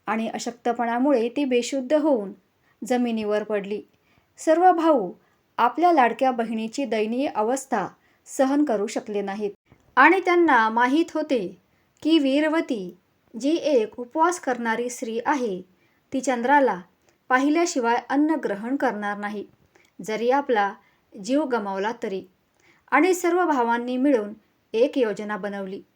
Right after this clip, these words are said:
जेणेकरून त्यांच्या बहिणीने अन्न सेवन करावे. एक भाऊ हातात चाळणी आणि दिवा घेऊन काही अंतरावर असलेल्या वटवृक्षावर चढला.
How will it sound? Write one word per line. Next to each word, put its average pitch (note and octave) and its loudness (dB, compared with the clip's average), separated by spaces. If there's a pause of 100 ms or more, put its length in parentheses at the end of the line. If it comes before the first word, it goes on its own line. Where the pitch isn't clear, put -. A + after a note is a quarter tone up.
(220)
जेणेकरून A3 -4
त्यांच्या A3+ -6
बहिणीने A#3 -2
अन्न C4 -2
सेवन G3+ -8
करावे. G3 -6 (600)
एक D#4 2
भाऊ C#4+ 0
हातात C4+ -2
चाळणी A#3+ -4 (400)
आणि D4 2
दिवा C4 4
घेऊन B3+ 0
काही B3+ -2
अंतरावर A3+ -4
असलेल्या A3 -2 (440)
वटवृक्षावर A#3+ -2
चढला. G3 -8